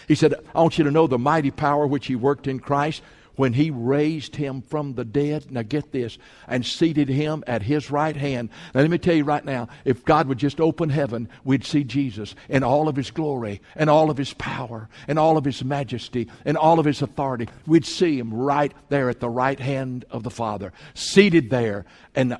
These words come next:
in a place of majesty and power, "and raised Him up and seated Him at His right hand in heavenly places." Now listen, "far above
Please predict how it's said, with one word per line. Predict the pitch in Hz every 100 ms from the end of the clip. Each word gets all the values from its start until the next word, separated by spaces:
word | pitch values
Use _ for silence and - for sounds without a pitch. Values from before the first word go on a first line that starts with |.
| -
in | 123
a |
place | - 170 170 143
of | 110
majesty | 123 202 180 147 - 143 131 - -
and | 139 -
power, | 147 120 104 - -
"and | 165 160
raised | 220 208 190
Him | 180
up | 185 151 143
and | 135
seated | - 233 190 147
Him | 143 139 123 - - _ _ -
at | 165 165
His | 165 151
right | 190 254
hand | 180 262 214 131 131 - -
in | 202 175
heavenly | 202 180 180 175
places." | 180 151 - 117 - - -
Now | 147
listen, | 160 214 - 78 67 _ _ _ _ _
"far | - - 170 180 202 208 208
above | 165 135 175 135 76 - -